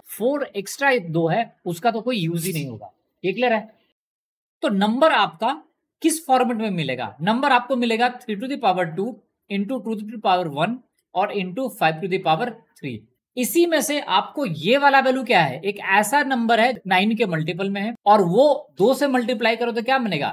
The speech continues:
इवन बनेगा। तो ये दो क्राइटेरिया तो फुलफिल हो गया, जो कंडीशन गिवन था वो फुलफिल हो जाएगा कि नंबर नाइन का मल्टीपल भी होगा और साथ में इवन नंबर भी होगा, सम संख्या भी होगा।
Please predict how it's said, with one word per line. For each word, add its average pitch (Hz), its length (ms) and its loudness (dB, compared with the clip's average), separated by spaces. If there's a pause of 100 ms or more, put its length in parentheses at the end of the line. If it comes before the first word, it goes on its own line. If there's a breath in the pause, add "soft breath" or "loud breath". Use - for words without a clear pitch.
(160)
इवन 165 280 0
बनेगा। 175 320 -6 (380 soft breath)
तो 339 60 0
ये 294 180 0
दो 220 380 2
क्राइटेरिया 240 460 0
तो 240 140 -4
फुलफिल 202 380 -6
हो 175 120 0
गया, 160 120 0
जो 208 180 -2
कंडीशन 220 560 -4
गिवन 214 260 -4
था 247 120 -2
वो 208 260 -2
फुलफिल 202 300 -6
हो 165 120 -4
जाएगा 117 340 -8 (460 soft breath)
कि 240 60 -2
नंबर 220 420 2
नाइन 170 300 0
का 240 100 2
मल्टीपल 226 440 0
भी 226 80 -4
होगा 254 260 4
और 180 180 -2
साथ 160 320 -2
में 208 160 -4
इवन 208 340 0
नंबर 247 280 2
भी 233 80 -2
होगा, 220 200 -2
सम 214 200 -4
संख्या 226 300 -4
भी 208 120 -4
होगा। 202 240 -6